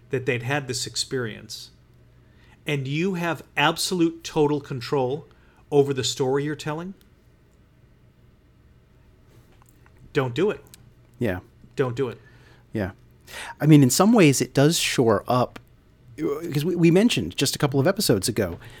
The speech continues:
Speaker 2: that, you know, G'Kar and Stephen Franklin, uh, they, they, they talk about, oh, you know, we, you know, they're, they're talking about philosophy, and they, they
Speaker 1: Mm-hmm.
Speaker 2: kind of talk as if they, you know,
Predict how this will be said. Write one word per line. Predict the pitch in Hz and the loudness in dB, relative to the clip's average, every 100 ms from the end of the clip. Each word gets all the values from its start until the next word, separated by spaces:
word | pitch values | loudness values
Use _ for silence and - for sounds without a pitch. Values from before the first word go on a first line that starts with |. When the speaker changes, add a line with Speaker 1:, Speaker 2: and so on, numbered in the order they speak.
| - | 2
Speaker 2:
that, | 127 117 - - - - | 2 2 -2 -20 -14 2
you | 123 | 4
know, | |
G'Kar | 131 - 143 123 120 - - - - - | 4 6 8 8 6 0 -20 -20 -20 -2
and | 131 117 110 107 | -2 0 -2 -4
Stephen | - - 135 117 | -2 2 2 2
Franklin, | - 196 226 139 117 123 - - - - - | 0 2 4 2 0 -2 -10 -20 -20 -20 -20
uh, | - - 143 | -18 -12 -2
they, | 139 139 135 139 - | 6 8 8 4 2
they, | 123 135 127 - | 4 4 4 2
they | 131 | 2
talk | 123 143 131 | 4 4 6
about, | 131 | 8
oh, | 156 147 135 135 | 8 10 8 6
you | 127 | 4
know, | 117 | 4
we, | 120 - _ - - - 156 151 143 | 0 -2 _ -20 -20 -18 -14 -12 -12
you | 143 135 123 | -10 -2 0
know, | 107 | 2
they're, | 120 120 | 2 4
they're | 123 | 4
talking | 135 120 | 4 4
about | 120 107 | 2 2
philosophy, | - 123 117 - 127 120 117 113 | 2 4 4 2 0 2 2 2
and | 107 | 0
they, | 110 110 110 - - | -2 -2 -6 -10 -6
they | |
Speaker 1:
Mm-hmm. | 143 135 | 0 6
Speaker 2:
kind | 151 | 6
of | - | 6
talk | - 135 127 | 4 4 4
as | 120 | 4
if | 131 - | 2 4
they, | 127 120 117 - - 127 - - - | 2 4 2 -4 -18 -20 -20 -18 -4
you | 120 | 0
know, | 104 | 0